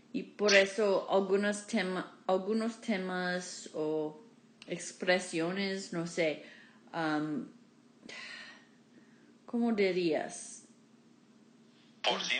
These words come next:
Speaker 2: pues, ah, pues lo, lo, lo estás describiendo muy bien, Jenny. No tengo que decir nada, lo estás diciendo tú muy bien.
Speaker 1: <laughs> No sé, pero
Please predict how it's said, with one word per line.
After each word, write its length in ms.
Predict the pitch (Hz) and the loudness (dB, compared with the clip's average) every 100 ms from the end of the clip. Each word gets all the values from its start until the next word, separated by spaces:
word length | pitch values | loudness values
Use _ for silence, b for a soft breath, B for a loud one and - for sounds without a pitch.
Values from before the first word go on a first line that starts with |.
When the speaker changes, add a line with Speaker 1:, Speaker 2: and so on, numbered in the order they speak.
| - | -4
Speaker 2:
pues, 200 | 98 101 | -2 2
ah, 100 | 101 | 2
pues 140 | 92 - | 0 -2
lo, 80 | 92 | 0
lo, 100 | 95 92 - - - | 4 2 2 -10 -8
lo 80 | 92 | -4
estás 240 | - - | 0 2
describiendo 420 | 139 143 160 151 117 | 2 0 2 2 0
muy 120 | 101 | 0
bien, 160 | 120 - | 0 4
Jenny. 220 | 117 - - - - - - - 98 | 2 2 -12 -20 -20 -20 -20 -12 -2
No 120 | 107 | 0
tengo 140 | 131 135 | 2 2
que 100 | 139 | 2
decir 160 | - 131 | 0 2
nada, 220 | 120 - | 4 4
lo 60 | - | 0
estás 200 | - 120 | 2 2
diciendo 340 | - 139 139 | 0 0 0
tú 100 | 135 | -2
muy 120 | 127 120 | -6 -6
bien. 160 | - - | -2 6
Speaker 1:
<laughs> 460 | 269 277 277 285 | 8 10 10 10
No 200 | 269 262 | 8 6
sé, 340 | 254 226 175 - B B B B - | 2 0 0 -4 B B B B 0
pero 960 | 226 220 220 220 214 214 190 - - | 4 6 6 4 4 4 2 0 -6